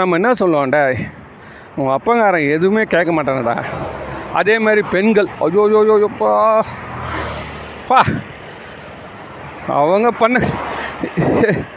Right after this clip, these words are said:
பண்ணக்கூடிய அட்-, இது வந்து சுதந்திரம் அவங்க சுவாசிக்கிறாங்கல்ல, ஒண்ணும் பேச முடியாது. அதாவது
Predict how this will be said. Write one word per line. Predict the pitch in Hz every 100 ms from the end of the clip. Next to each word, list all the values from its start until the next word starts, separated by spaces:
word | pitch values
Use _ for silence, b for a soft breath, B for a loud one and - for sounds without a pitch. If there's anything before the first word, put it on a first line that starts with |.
| B B B -
பண்ணக்கூடிய | 151 185 214 202 196 170
அட்-, | 156 180 165
இது | 175 185
வந்து | 180 185 -
சுதந்திரம் | 175 220 208 202 180
அவங்க | 170 165 - -
சுவாசிக்கிறாங்கல்ல, | 196 220 202 185 160 156 165 156 131
ஒண்ணும் | 151 208 254 226
பேச | 208 165
முடியாது. | 139 - - - - - - - - - - - - - - B B B B B B B - -
அதாவது | 127 160 226 214